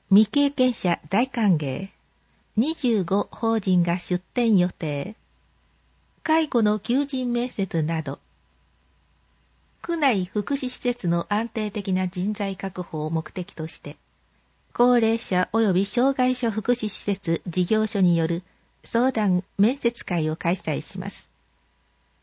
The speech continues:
二十五法人が出展を予定し、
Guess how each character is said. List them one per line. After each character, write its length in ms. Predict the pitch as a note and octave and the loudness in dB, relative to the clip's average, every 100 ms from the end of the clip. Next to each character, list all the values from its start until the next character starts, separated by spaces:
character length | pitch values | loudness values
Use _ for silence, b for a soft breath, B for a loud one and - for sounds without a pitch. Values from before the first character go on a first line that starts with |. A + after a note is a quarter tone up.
| _ _ | _ _
二 180 | B3 E4 | -4 -4
十 260 | - C4 G#3+ | 0 0 2
五 220 | A3+ C4+ | 2 0
法 280 | - B3+ A#3+ | 0 0 0
人 240 | F#3+ F3+ | 2 0
が 120 | D#3 F3+ | 0 -2
出 180 | - | -4
展 420 | F3+ - A3+ G3+ F#3 | -6 -4 -2 0 0
を 80 | |
予 140 | F3+ F3 | 0 -2
定 300 | - D#3+ D3+ | -2 -6 -6
し、 260 | - C#3 | -8 -10